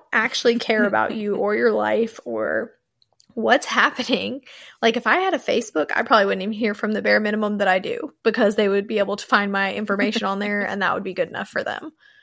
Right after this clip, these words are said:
Speaker 1: <laughs> And I'm like, "No.
Speaker 2: Yeah.
Speaker 1: No." Like, I, I don't know why that sounds so uppity to me, but, like, my life is a privilege for me and the people around it. So if I allow you to be a part of my life and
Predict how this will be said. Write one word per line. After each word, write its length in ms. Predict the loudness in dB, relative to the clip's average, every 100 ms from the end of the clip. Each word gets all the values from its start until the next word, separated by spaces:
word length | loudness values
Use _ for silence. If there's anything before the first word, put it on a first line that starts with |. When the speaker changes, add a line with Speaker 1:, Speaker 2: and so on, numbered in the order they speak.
| _ _ _ 2
Speaker 1:
<laughs> 200 | 2 4
And 80 | 2
I'm 260 | 2 0
like, 480 | 0 0 -2 -6 -10 -18 -20 -20 _ _ -8
"No. 440 | -6 -4 -4 -6 -16 _ _ -20
Speaker 2:
Yeah. 200 | -16 -4
Speaker 1:
No." 280 | 0 0 -2 -4
Like, 160 | 0 0 2
I, 480 | 0 2 0 -2 -4 _ _ _ _ _ _ _ _ _ _ _ _ -2
I 120 | 2
don't 240 | 2 2 0
know 100 | 0
why 260 | 2 2
that 180 | 0 0
sounds 280 | -2 -2 -2
so 140 | -2
uppity 460 | -2 -2 -2 -2 -2
to 140 | -4
me, 180 | -4 -2
but, 160 | -2 -2
like, 360 | -4 -6 -14 _ _ -4
my 320 | 0 2 2
life 600 | 0 0 -2 -4 -10 -20 _ _ _ _ _ 0
is 160 | 2 2
a 60 |
privilege 640 | 0 -2 -2 -6 -6 -8
for 220 | -4 -2 0
me 240 | 0 0
and 240 | 0 0
the 60 | -2
people 300 | -4 2 2
around 300 | 2 -2 -4
it. 140 | -8 -6
So 200 | 0 0
if 160 | 0 0
I 380 | 0 2 0 -4 -4
allow 380 | 0 0 0 0
you 220 | 0 0 -2
to 100 | -2
be 120 | -2
a 60 |
part 220 | 2 2 2
of 120 | 0
my 160 | -2
life 340 | 0 0 -2 -4
and 360 | -6 -4 -6